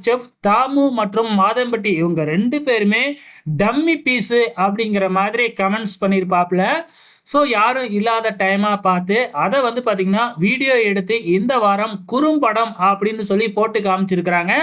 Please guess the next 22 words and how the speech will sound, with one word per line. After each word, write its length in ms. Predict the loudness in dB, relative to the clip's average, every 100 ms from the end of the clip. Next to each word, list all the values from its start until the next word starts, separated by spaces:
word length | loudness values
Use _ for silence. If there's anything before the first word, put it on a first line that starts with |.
| -2 -12 -20 -4
நம்ம 280 | 0 2 0
பிரியங்கா 640 | 0 0 0 0 0 0
தான் 180 | 0 -2
வந்து 180 | -2 0
பாத்தீங்கன்னா, 380 | 0 0 0 -2 -4 -10 _
"மணிமேகலை, 640 | -2 0 0 0 0 0 -2
உனக்காக 560 | -2 -4 0 -2 2 2
ஒரு 220 | 2 0
குறும்படம் 600 | 0 2 2 0 -2 0
போடுறோம் 340 | 0 0 0
பாருங்க" 380 | 2 0 0 0 0 0 0
அப்படின்னு 420 | 0 0 -2 -2
சொல்லிட்டு 500 | 0 0 0 0 0 0 -4 -16 -8 -2
அந்த 220 | 0 0
குறும்படத்தை 580 | 2 2 2 0 -2 -2
போட்டு 280 | 0 0 0
காமிக்கிறாங்க. 680 | 0 0 0 0 0 0 0 -2 -4
அதுல 340 | -8 -2 0 2
நம்ம 240 | 0 0
மணிமேகலை 920 | 0 0 0 0 0 0 0 0 0
வந்து 360 | 0 2 0 0
பயங்கரமா 640 | -2 -2 -2 -2 -2 0